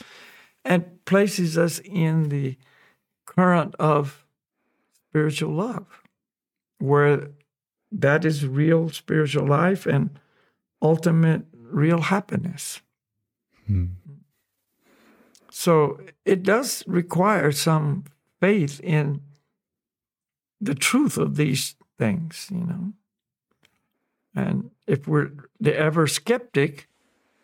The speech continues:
Speaker 1: then w-, we never experience that. We just don't, you know.
Speaker 2: Ah.
Speaker 1: Yeah.
Speaker 2: Hmm.
Speaker 1: It says again in Bhagavad Gita that ho-, he who, who doubts the revealed scriptures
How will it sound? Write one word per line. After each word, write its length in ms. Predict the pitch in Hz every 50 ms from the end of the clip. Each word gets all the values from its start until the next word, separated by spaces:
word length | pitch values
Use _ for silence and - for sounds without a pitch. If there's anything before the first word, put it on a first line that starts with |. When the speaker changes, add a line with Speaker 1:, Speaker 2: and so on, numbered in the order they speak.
| _ _ _ -
Speaker 1:
then 500 | 151 156 160 165 160 156 151 147 143 143 139 -
w-, 320 | - - 135 135 233 - - _
we 200 | - 151 147 160
never 280 | 170 180 185 185 175 185
experience 640 | 180 180 - - - - 233 247 233 - - - -
that. 200 | - 175 170 - - _ _ _ _ _ _ _ _ _ _ _ _ _ _ _ _ _ _ _ -
We 140 | - 160 165
just 260 | 165 180 175 143 -
don't, 500 | 165 175 202 214 - - - - - - - _ _ _ _ _ _ _
you 140 | - - 123
know. 180 | - - 131 143 143 - _ _ _ _ _ _ _ _ _ _ _ _ - -
Speaker 2:
Ah. 180 | 101 101 107 110 - - 262 247
Speaker 1:
Yeah. 320 | 220 233 220 202 180 151 123 - _ _ _ _ _ _ _ _ _ _ _ _ _ _ _ _ -
Speaker 2:
Hmm. 220 | 120 110 95 101 98 98 - - - - - - - -
Speaker 1:
It 120 | - - 190
says 320 | - 240 247 240 233 202
again 280 | 214 202 214 269 269 233
in 120 | 190 185
Bhagavad 460 | 175 180 185 190 185 175 180 180 175 165
Gita 260 | 202 226 202 170 156
that 180 | 156 165 160
ho-, 240 | 156 156 156 160 - -
he 280 | 196 - 208 226 226 208
who, 420 | 185 165 185 185 185 180 165 165 - _ _ _ _ _ _ _ _ _
who 200 | - - 185 170
doubts 540 | 160 156 165 185 202 196 175 160 - - -
the 120 | - 175
revealed 480 | 165 160 156 151 160 175 170 160 151 151
scriptures 920 | - - - - 185 208 208 208 - - - - - 180 - - - -